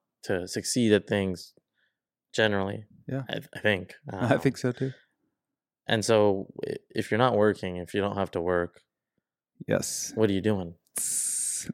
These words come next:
Speaker 2: that's gonna be a problem for people.
Speaker 1: Yeah. S-, so I guess people have to really think about what they wanna do.
Speaker 2: I haven't had a job for, like, three years, and I've had to m-,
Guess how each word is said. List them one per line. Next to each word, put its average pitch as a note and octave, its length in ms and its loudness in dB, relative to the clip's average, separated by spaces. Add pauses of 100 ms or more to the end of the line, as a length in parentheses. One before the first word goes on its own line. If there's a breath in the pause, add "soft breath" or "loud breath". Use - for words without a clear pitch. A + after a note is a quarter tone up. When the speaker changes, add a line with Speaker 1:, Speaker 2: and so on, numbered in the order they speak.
Speaker 2:
that's - 180 0
gonna A2 140 2
be G#2+ 80 2
a G2+ 40 -2
problem A2 260 4
for A2 120 -4
people. A2+ 420 0 (160)
Speaker 1:
Yeah. G#2+ 360 2 (580)
S-, - 140 -20 (180)
so G#2 200 2
I F#2+ 100 2
guess G2 160 0
people G2 260 -2
have F#2 140 0
to G2 100 -6
really F#2 160 0
think F#2+ 200 -4
about G2 200 0
what F#2 120 0
they F#2+ 80 0
wanna F2+ 220 -2
do. F#2 220 -2 (260)
Speaker 2:
I A#2+ 40 2
haven't B2+ 180 2
had C#3 120 4
a B2 60 2
job A2 380 2
for, A#2+ 80 0
like, A2+ 220 2
three A2+ 220 2
years, G#2+ 440 4
and G#2+ 100 0
I've G#2 140 4
had A2 140 2
to A2+ 40 4
m-, G#2+ 140 0